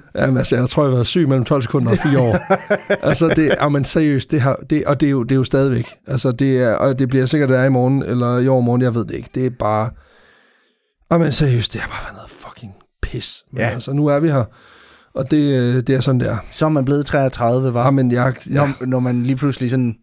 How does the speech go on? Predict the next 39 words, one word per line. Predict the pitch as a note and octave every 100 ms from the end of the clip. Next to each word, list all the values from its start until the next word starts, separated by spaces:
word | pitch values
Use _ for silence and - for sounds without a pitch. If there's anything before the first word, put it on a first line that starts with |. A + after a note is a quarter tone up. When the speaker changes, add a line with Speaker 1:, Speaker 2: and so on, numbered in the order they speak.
| -
Speaker 1:
Thirty-three | - E3+ D#3+ C#3 C#3+ C#3+
hit | D3+ D3
hard, | - E3 E3+ E3+ D#3
man. | C#3+ D3+
Speaker 2:
<laughs> | D#3 - F#3 - C3+ E3+ - F3 - E3 - D#3+ -
Speaker 1:
Og, | D#3
men | C#3+
det | D3
er |
simpelthen | C#3 D#3+ D3 C3+
så | C3
urimeligt. | A#2+ C3 A2+ A#2+ -
Altså, | C3+ C3+
det | C#3
er |
sådan, | C#3+ D3+
det | D3+
skifter | C#3+ - G3+ - D3
mellem, | D3+ C3+
at | C3
det | C#3
er |
en | D3
lige | D3+ F3
tilpas | F3 C3 D3+ C#3+
til | -
at | C3
være | B2+ C3 B2
i, |
og | E2+ A#2+
så | B2
til, | -
at | A#2+
jeg | G#2
overhovedet | G2 B2 G2+
kan | -
være | F#2 G2
i |
det. | -